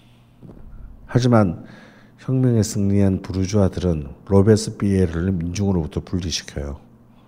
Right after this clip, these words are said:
어떻게? 길로틴을 만들고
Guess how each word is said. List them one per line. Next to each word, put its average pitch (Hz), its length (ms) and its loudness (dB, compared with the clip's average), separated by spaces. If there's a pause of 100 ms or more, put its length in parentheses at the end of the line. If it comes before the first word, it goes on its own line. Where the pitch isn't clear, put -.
(320)
어떻게? 80 520 -2 (760)
길로틴을 95 640 4
만들고 73 640 -2